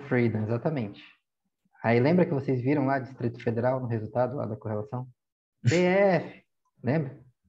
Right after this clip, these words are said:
que que é D F? Degrees of freedom, graus de liberdade. Tá? Então, quando você fizer uma regressão linear simples, como essa que a gente tá fazendo, os graus de liberdade sempre vão ser isso.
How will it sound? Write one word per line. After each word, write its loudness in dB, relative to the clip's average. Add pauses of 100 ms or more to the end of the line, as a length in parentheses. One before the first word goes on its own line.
(540)
que -6
que 0
é 6
D 4
F? 0 (680)
Degrees -2
of -2 (120)
freedom, -6 (160)
graus -2 (260)
de -10
liberdade. -10 (500)
Tá? -12 (1700)
Então, 0
quando 4
você 2
fizer 0
uma 0
regressão -2
linear -2
simples, -6
como -6
essa -4
que -8
a -4
gente -8
tá -6
fazendo, -4
os -10
graus 2
de 2
liberdade 0
sempre -6
vão -2
ser -4
isso. -16